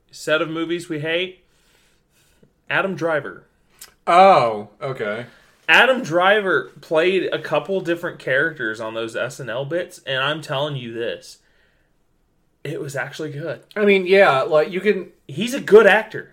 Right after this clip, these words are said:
Speaker 2: Yeah, well, you can tell from the Star Wars sequels he's a good actor. He's just working with terrible material.
Speaker 1: Exactly. Well, uh,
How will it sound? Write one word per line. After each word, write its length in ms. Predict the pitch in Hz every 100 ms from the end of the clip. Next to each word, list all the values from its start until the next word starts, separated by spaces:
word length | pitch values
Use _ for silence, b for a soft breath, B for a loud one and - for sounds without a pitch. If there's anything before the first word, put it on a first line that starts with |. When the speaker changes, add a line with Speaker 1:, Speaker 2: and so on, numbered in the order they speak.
| -
Speaker 2:
Yeah, 200 | 196 208
well, 200 | 190 196
you 80 | 233
can 120 | 233
tell 220 | 208 214 202
from 140 | 196
the 80 | 165
Star 260 | - 170 247
Wars 220 | 175 -
sequels 320 | 143 139 139
he's 140 | 143
a 80 | 143
good 160 | 135 123
actor. 400 | 120 117 120 113
He's 180 | 139 135
just 220 | 151 143
working 320 | 143 143 151
with 120 | 135
terrible 360 | - 147 139 135
material. 580 | 123 117 151 185 127 135
Speaker 1:
Exactly. 540 | 180 151 180 - 98 - B B B
Well, 200 | 190 196 -
uh, 220 | 175